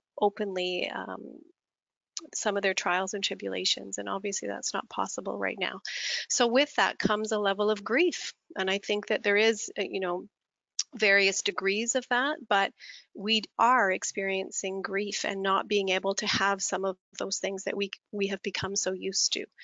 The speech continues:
Uh, and I think that it's really important to acknowledge that.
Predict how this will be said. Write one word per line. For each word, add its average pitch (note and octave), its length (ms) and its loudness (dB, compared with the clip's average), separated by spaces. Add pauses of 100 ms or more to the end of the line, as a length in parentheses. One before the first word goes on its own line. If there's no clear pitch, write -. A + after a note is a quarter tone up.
(400)
Uh, F#3+ 180 -2
and G3 100 0
I G3 100 -2
think G3+ 200 -2
that G3+ 120 0
it's G3 200 -2
really F#3+ 200 -2
important G3 400 -4
to - 120 -2
acknowledge G3 560 0
that. - 240 -6